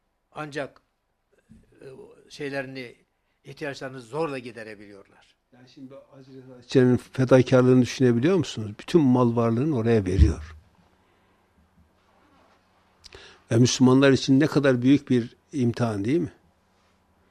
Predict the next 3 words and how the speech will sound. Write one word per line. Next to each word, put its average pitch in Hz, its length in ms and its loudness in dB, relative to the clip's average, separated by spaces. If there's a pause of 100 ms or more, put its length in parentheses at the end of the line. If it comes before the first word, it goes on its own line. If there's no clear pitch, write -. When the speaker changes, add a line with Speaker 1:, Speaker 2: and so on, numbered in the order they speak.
(300)
Speaker 2:
Evet. 104 260 -8 (1400)
Speaker 1:
Dolayısıyla 190 680 -8 (580)
ama 190 360 -8